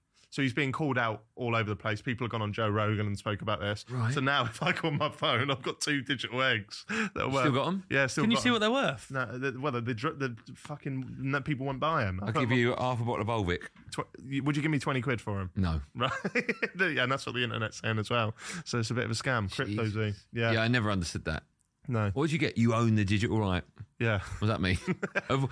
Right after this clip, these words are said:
Speaker 2: and they were like, there was, there was loads of them were like monkeys, right?
Speaker 1: Yeah, they were the big ones, yeah.
Speaker 2: And it was like, people would show me a picture and go, "You could own that." And I went, "Well, just screen grab it if I really fucking want it." That, and they're all the same.
Speaker 3: They're not
Speaker 1: Yeah.
Speaker 3: worth much anymore. Bored Ape, doesn't
Speaker 1: Yeah,
Speaker 3: it?
Speaker 1: yeah.
Speaker 3: Yeah,
Speaker 2: That's
Speaker 3: they're
Speaker 2: it,
Speaker 3: worth
Speaker 2: yeah.
Speaker 3: nothing now as well.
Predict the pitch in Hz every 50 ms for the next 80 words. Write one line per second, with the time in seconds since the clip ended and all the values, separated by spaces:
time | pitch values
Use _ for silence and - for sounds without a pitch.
0 | - - - 156 180 220 247 254 226 208 - - 180 180 180 143 - 170 165 -
1 | - - 127 160 165 147 151 196 214 233 190 190 160 131 123 120 117 - 127 151
2 | 160 147 117 - 90 73 - 90 95 143 - 131 131 117 107 110 113 135 139 135
3 | 131 117 - 131 110 - 104 101 104 107 107 123 117 110 107 190 190 170 180 147
4 | 190 180 180 175 - - - _ _ _ - 247 311 254 277 269 254 - - -
5 | - 269 262 262 254 254 240 - - 220 - - 139 123 117 117 113 107 - -
6 | - - - - 143 - - 156 143 135 135 151 160 131 98 82 139 151 156 160
7 | 160 - 190 220 220 208 180 208 202 - - - _ - - - - - 277 262
8 | 180 113 92 85 85 - - - - 311 - 175 - - 226 240 - - 262 269
9 | 262 180 233 240 - - 214 - - - 208 - - - - - - 208 - -
10 | - 220 262 285 294 311 330 220 - - 294 302 330 381 262 - 73 82 - 175
11 | 202 247 247 220 160 131 127 127 127 127 - 147 135 123 - 143 135 135 139 135
12 | - 175 175 170 160 165 156 151 127 120 - 139 139 127 120 117 113 110 110 110
13 | 110 110 113 135 127 131 147 151 156 151 143 131 123 117 110 120 135 - 131 117
14 | 117 113 110 110 110 113 117 127 123 120 117 110 113